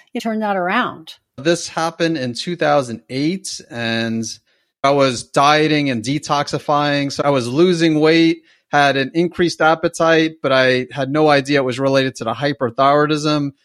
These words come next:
Speaker 2: I figured it was just what I was doing with the caloric restriction and exercising. And long story short, I was walking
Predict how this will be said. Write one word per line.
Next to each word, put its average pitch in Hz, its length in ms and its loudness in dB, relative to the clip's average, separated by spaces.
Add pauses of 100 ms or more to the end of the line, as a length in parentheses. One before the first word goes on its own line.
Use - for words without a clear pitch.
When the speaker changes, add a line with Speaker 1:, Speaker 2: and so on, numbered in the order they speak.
(180)
Speaker 2:
I 110 140 -2
figured 123 320 -6
it 120 40 -2
was 117 320 -2
just - 380 -14 (160)
what 113 160 -6
I 123 60 0
was 139 180 -2
doing 175 280 -2
with 107 200 -6
the 101 260 -16
caloric 131 480 0
restriction 135 720 0
and 113 100 0
exercising. 131 840 -4
And 117 200 -10 (460)
long 180 240 4
story 185 300 2
short, 185 260 2
I 127 80 4
was 117 140 -4
walking 143 520 -2